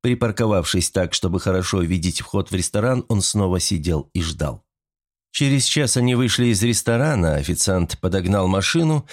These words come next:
они сели и поехали назад к мастерской.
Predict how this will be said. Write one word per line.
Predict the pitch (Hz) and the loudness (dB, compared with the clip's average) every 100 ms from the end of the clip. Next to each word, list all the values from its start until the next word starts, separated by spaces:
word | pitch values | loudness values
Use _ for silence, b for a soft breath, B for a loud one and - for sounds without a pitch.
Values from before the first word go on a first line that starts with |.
| B | B
они | 123 147 139 | -2 2 2
сели | - 180 143 | 0 0 2
и | 123 | 2
поехали | 127 127 117 123 113 | 2 0 0 0 2
назад | 110 98 107 - | 2 0 -2 -2
к | 101 | -2
мастерской. | 98 - 113 - - 60 | -2 -2 -4 -2 -4 -4